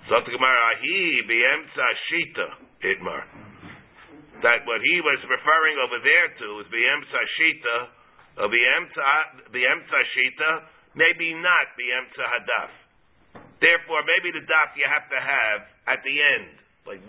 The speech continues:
light of the way we're saying. But when he said that, Le'enei Kol Yisrael, he's talking in the middle of the line. You don't have to go to the end of the line. And Rabbanan Amri, Ap B'Emtza Shita. The Rabbanan, on the other hand, said, no.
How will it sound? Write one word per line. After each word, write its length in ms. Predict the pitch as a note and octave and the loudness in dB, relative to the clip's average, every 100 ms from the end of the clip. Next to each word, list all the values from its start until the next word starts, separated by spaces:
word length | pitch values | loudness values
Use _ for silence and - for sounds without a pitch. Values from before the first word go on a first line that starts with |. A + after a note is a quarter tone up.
| A2+ | -2
light 160 | A#2+ | -2
of 80 | G#2+ | -2
the 80 | G2 | -4
way 160 | A2 | -2
we're 160 | G#2 G2+ - | 0 -2 0
saying. 240 | G#2+ F2 - - - - - - _ | -2 -2 -10 -20 -20 -20 -20 -20 _
But 400 | C#3 F#3+ D#3 - | 2 4 2 -2
when 160 | B2+ A#2+ | -6 -8
he 80 | C3 B2+ | -10 -2
said 240 | D3+ D#3 | 0 0
that, 320 | D#3 E3 D3+ | 2 0 0
Le'enei 400 | B2 C#3 D#3+ C#3+ | 0 2 2 2
Kol 160 | - B2+ | 0 -4
Yisrael, 480 | A#2 - D#3 F#3 D3+ | -6 0 2 2 2
he's 80 | C#3 - | -2 0
talking 240 | E3 D3 | 0 2
in 80 | D3+ | 0
the 80 | C#3+ | 2
middle 240 | D3+ D#3 | 2 2
of 160 | D3+ C#3 | 0 0
the 80 | D3 | 0
line. 480 | D#3 D3+ B2+ F2 E2+ | 4 6 4 0 -10
You 80 | B2 | -4
don't 80 | C#3+ | 0
have 160 | C#3+ C#3+ | 0 -2
to 80 | |
go 160 | C3+ C3 | -2 -2
to 80 | B2+ | 0
the 120 | A#2+ | 0
end 80 | A#2 | 0
of 80 | A2 | -2
the 160 | G#2+ G2 | -6 -6
line. 240 | F2+ D#2 - _ - - - _ _ _ _ - | -8 -10 -20 _ -20 -20 -20 _ _ _ _ 0
And 160 | A2 | 2
Rabbanan 560 | A2+ A2+ A2+ C#3 G3+ D#3 | 4 2 2 0 2 0
Amri, 320 | A#2 B2+ D#3+ D#3+ - F#3 | 0 2 0 0 2 4
Ap 160 | F#3+ - | 2 0
B'Emtza 480 | C3+ A#2 G#2 - G#2 | -2 -2 -4 -6 -4
Shita. 460 | - G#2+ E2+ D#2+ - - _ _ - | -2 -4 -6 -12 -16 -20 _ _ -18
The 80 | - | 2
Rabbanan, 480 | A2+ A#2+ C3+ D#3 C3+ | 2 4 2 0 2
on 40 | B2+ | 2
the 80 | C#3+ | 2
other 80 | E3 C3+ | 2 0
hand, 160 | A#2 G#2 | 0 -2
said, 240 | - G#2+ A#2+ - - | -4 -4 -4 -8 -4
no. 180 | B2+ | 0